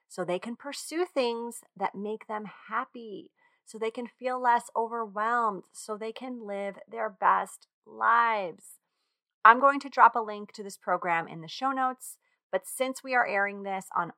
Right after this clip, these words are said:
August eleventh, and it feels very timely for me to tell you, I want to ensure you know our next session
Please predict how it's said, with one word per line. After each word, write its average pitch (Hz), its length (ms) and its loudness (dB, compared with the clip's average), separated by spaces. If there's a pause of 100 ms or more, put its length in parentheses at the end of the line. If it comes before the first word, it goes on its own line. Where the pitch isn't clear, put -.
August 170 540 -2
eleventh, 196 680 0
and 185 100 -8
it 170 120 -14
feels 156 300 -8
very 190 300 2
timely 269 680 -2
for 202 160 0
me 190 120 -2
to 233 100 -2
tell 226 260 6
you, 143 400 -4 (420)
I 170 40 -14
want 196 220 6
to - 80 0
ensure 226 380 -2
you 202 220 -8
know 156 200 2
our 151 200 2
next 165 560 -2
session 196 720 0